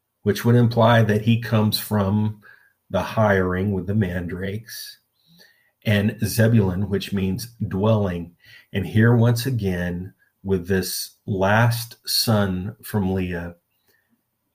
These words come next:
we hear her plea once again. And my heart really kind of goes out to Leah. And she says, Now my husband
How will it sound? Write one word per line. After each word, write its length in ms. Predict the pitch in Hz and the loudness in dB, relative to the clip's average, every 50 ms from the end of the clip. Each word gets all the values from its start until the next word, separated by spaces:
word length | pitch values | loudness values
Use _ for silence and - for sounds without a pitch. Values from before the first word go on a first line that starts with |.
| _ _ _ _ _ _ _ _ _ - | _ _ _ _ _ _ _ _ _ -6
we 500 | 107 98 98 95 92 95 92 98 110 - | -4 -2 -2 0 0 0 -2 -2 -4 -8
hear 360 | - - - 110 107 107 104 | -6 -2 2 2 4 4 2
her 200 | - 107 98 98 | 2 0 -2 -2
plea 280 | - - - 104 95 | -2 -4 -4 -4 -2
once 360 | 92 90 92 90 90 - - 98 | -2 -4 -4 -6 -8 -8 -8 -10
again. 340 | 90 82 85 92 90 85 | -8 -6 -6 -6 -6 -6
And 100 | 87 87 | -6 -6
my 140 | 92 98 104 | -4 -4 -4
heart 340 | 101 - 127 135 131 123 110 | -4 -2 -2 0 0 0 0
really 520 | 120 120 113 107 101 98 98 95 95 - _ _ _ _ _ - | 0 0 0 0 0 -2 -4 -6 -10 -12 _ _ _ _ _ -10
kind 220 | - - 101 95 | -6 -4 -2 -2
of 120 | 92 85 | -2 -4
goes 220 | 95 92 92 87 95 | -4 -4 -4 -4 -4
out 260 | 85 85 85 85 - | -4 -6 -6 -10 -10
to 100 | - 101 | -10 -12
Leah. 340 | 95 90 85 82 82 82 85 92 | -10 -10 -10 -12 -12 -12 -14 -14
And 100 | 90 - | -16 -12
she 140 | - - | -10 -10
says, 500 | 95 - - - 92 90 90 85 - - _ _ - - - - _ _ _ _ _ _ _ - | -10 -8 -6 -4 -4 -4 -6 -8 -12 -16 _ _ -20 -20 -20 -20 _ _ _ _ _ _ _ -10
Now 720 | 104 95 92 95 101 107 110 113 117 113 110 104 98 - _ _ _ _ - | -6 -4 -2 0 2 2 2 4 4 2 2 0 -4 -8 _ _ _ _ -8
my 220 | - 98 95 92 | -6 -4 -4 -4
husband 800 | 90 - - 107 101 95 90 - - - 101 90 87 85 82 85 | -6 -6 -4 -4 -4 -4 -4 -8 -8 -8 -8 -8 -8 -10 -12 -16